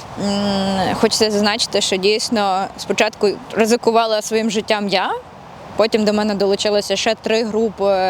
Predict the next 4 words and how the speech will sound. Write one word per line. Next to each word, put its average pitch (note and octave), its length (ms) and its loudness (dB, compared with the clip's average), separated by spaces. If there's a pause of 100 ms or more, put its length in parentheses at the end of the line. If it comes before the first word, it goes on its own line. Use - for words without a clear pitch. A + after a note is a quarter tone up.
(120)
екоактивістів, G#3 960 0
які G#3+ 220 2
допомагають G#3 840 0
збирати, F#3+ 680 0